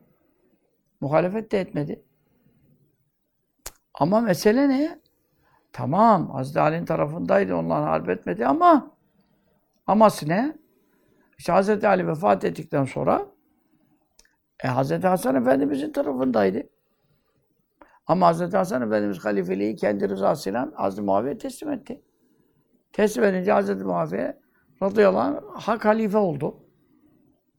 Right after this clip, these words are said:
Yani o zamana kadar Şam valisiydi, Emirül Müminin değildi.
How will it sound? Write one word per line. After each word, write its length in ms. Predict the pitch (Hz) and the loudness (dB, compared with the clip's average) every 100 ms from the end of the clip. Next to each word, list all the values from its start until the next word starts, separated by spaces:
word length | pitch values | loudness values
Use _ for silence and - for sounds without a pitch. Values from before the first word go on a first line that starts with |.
| _ _ _ | _ _ _
Yani 120 | 160 | -4
o 80 | 175 | -2
zamana 300 | 165 190 170 | -2 -2 -2
kadar 260 | 160 165 120 | -2 -2 -2
Şam 340 | 170 226 294 | -2 -4 2
valisiydi, 520 | - 90 87 - 76 | 4 4 0 -8 -6
Emirül 400 | 78 80 85 90 | -4 -2 -2 0
Müminin 480 | 90 90 95 254 311 | -2 -2 -4 -4 -2
değildi. 460 | 277 262 180 156 | 2 2 2 -6